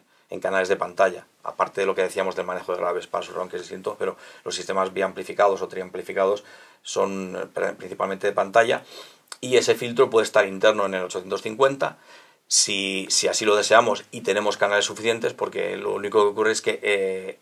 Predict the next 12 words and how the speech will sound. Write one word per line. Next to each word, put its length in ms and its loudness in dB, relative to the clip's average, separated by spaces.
ocupan 460 2
esas 240 -2
salidas, 360 0
porque 200 -8
tenemos 240 -4
estas 160 -4
sesenta 240 -4
y 20 -10
cuatro 220 0
salidas 300 0
físicas, 420 -2
y, 640 -8